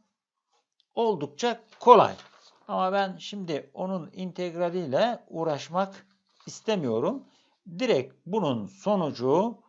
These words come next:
on altı bölü on beş olarak bulunur arkadaşlar. Yani yapacağınız iş şu. Şunun karesini açacaksın. Mesela y kare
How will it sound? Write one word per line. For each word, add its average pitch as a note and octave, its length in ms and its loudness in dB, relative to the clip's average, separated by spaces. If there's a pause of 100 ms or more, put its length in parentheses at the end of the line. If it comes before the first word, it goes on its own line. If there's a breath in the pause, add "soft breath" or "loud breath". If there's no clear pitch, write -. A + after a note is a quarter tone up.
(320 soft breath)
on A3 200 0
altı A#2 840 0
bölü F3+ 600 2 (500)
on F3 380 0
beş G2 440 -8
olarak F3 680 -2 (220)
bulunur C#3 500 2
arkadaşlar. - 560 -10 (680)
Yani A3 220 -2
yapacağınız A#3 560 -2
iş - 160 -8
şu. - 380 -2 (180)
Şunun A#3+ 300 -8
karesini G#3+ 480 0
açacaksın. F3 480 -4 (240)
Mesela F#3+ 640 -2 (260)
y G3+ 440 -2
kare D#3 600 0